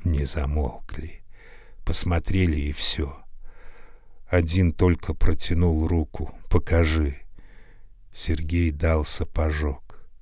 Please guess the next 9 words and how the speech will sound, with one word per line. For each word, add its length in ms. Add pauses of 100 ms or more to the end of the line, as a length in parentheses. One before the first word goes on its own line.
(540)
Шофер, 760
незнакомый, 1040 (460)
поскрипел 720
хромом, 680
пощелкал 920
железным 800
ногтем 440
по 180
подошве 920